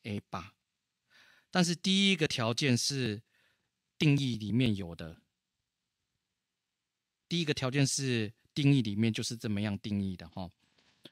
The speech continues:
第二个条件，我们只要证明第二个条件就可以了嘛哈。A 包含 A bar，那很简单，因为 A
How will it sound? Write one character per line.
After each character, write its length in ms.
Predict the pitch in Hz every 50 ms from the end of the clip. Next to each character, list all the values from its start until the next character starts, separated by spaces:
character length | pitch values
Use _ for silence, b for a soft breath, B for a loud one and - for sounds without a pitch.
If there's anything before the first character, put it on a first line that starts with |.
| b _
第 120 | 180 180
二 40 | 175
个 60 | 147
条 160 | 139 - 123 117
件， 120 | 131 139
我 40 | 113
们 80 | 110
只 80 | 104 120
要 40 | 113
证 140 | - 143 120
明 100 | 110 104
第 140 | 131 123
二 40 | 117
个 80 | 107 110
条 140 | - 110 101
件 140 | 110 117
就 60 | 107 101
可 220 | - - 95 92
以 100 | 95 90
了 80 | 87 87
嘛 120 | 90 92
哈。 140 | 95 107 - -
A 180 | - 131 131 127
包 200 | - - 120 113
含 140 | 104 101 98 - -
A 140 | 95 95 -
bar， 240 | - 95 85 87 - -
那 180 | 156 151 135
很 160 | 117 110 120
简 180 | 117 - 101 95
单， 280 | - 107 104 104 117 - _ _ _ _ _ _ _ _ _ _ _ _
因 320 | - 151 156 156 156 156
为 280 | 156 151 135 120 117 - _ -
A 380 | 135 135 135 131 131 131 135